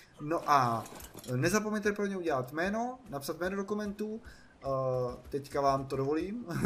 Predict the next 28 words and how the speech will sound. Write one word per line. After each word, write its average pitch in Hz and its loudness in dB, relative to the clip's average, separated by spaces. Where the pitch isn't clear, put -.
<laughs> 160 2
většinou 147 -2
říkám, 139 -2
že 131 0
ne, 151 -2
ale 135 -2
tentokrát 135 -4
by 131 -2
to 131 -4
neměl 131 -4
být 131 -6
asi 131 -6
problém. 143 -4
A 120 6
nezapomeňte 196 -2
samozřejmě 190 -4
olíznout 175 -4
like, 196 -2
pokud 196 -12
se 196 -6
vám 196 -4
video 196 -2
líbilo. 196 -4
Co 127 -8
mi 123 -4
to 120 -8
udělalo 135 -4
teďka? 113 -6